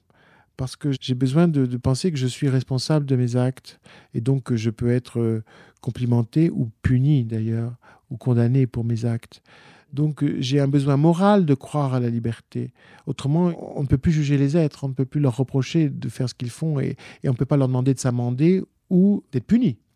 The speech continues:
Euh, donc j'ai besoin pour des raisons morales de croire à la liberté. Mais est-ce que ces raisons morales sont la vérité ? Est-ce que c'est vrai pour autant ? Est-ce que malgré tout, nous ne sommes pas en grande partie, euh, programmés, euh, destinés ? Et plusieurs fois,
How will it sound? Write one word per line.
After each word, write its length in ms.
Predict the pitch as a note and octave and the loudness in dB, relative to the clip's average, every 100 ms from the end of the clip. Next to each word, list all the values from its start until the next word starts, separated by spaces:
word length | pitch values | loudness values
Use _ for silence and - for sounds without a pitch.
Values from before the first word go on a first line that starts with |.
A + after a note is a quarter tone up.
| _ _ - - - - | _ _ -20 -20 -20 -6
Euh, 260 | D3+ C#3+ C#3+ | -2 0 -2
donc 260 | D3 E3 | -2 -2
j'ai 100 | D3+ | 0
besoin 320 | F3 G3+ A3 G#3 | 2 2 2 2
pour 160 | D3 | 0
des 80 | C#3 | -2
raisons 200 | C#3 C3+ | -2 2
morales 340 | D#3+ G3+ F#3+ | 4 4 4
de 80 | D3 | 2
croire 220 | C3+ C#3+ | -2 -4
à 20 | C3+ | -2
la 60 | |
liberté. 480 | C3+ C3 B2 - C3+ - - _ - | -2 -2 -4 -6 -6 -8 -20 _ -2
Mais 120 | E3+ | 2
est-ce 180 | G#3 G3 | 2 2
que 100 | A3 | 0
ces 160 | - | 2
raisons 220 | F3 D#3+ D#3+ | 2 2 2
morales 340 | D3+ C#3+ D3 | 0 0 -2
sont 120 | D3 | -2
la 80 | C3+ | -4
vérité ? 460 | B2 A#2 A2+ - - _ _ _ - | -4 -6 -10 -14 -20 _ _ _ -6
Est-ce 160 | C#3+ | -4
que 60 | E3 | -2
c'est 120 | E3 | 0
vrai 220 | C#3+ C#3+ | 2 0
pour 160 | C3 A#2+ | -2 -4
autant ? 320 | A#2+ - A2 _ - - - | -6 -10 -14 _ -20 -20 -12
Est-ce 200 | - C#3 | -4 -4
que 100 | - | 0
malgré 320 | D#3+ D3+ C#3+ C#3 | 2 2 2 0
tout, 140 | D#3+ | 0
nous 120 | D#3 | 0
ne 60 | C#3 | 0
sommes 220 | B2 B2+ | -2 -4
pas 300 | B2+ C#3 C#3+ | -2 -4 -4
en 100 | C#3 | -6
grande 240 | C3 A#2+ B2 | -6 -6 -6
partie, 460 | A#2 A2+ - C3+ | -6 -10 -8 -6
euh, 180 | B2+ A#2+ B2+ _ - - - - | -6 -8 -12 _ -20 -20 -18 -4
programmés, 800 | - C3 A#2 A#2+ B2 C3 C#3+ C#3 | 0 0 0 0 0 0 0 -2
euh, 100 | A#2 | -2
destinés ? 760 | A2 A#2+ - A#2+ A2+ B2 D3+ - - - - | -2 -2 -2 -2 -2 -2 -4 -10 -20 -20 -6
Et 100 | C3+ | -4
plusieurs 380 | - F#3+ D3+ B2+ | 2 4 4 2
fois, 480 | - C#3+ C#3 F3+ | 0 0 0 -2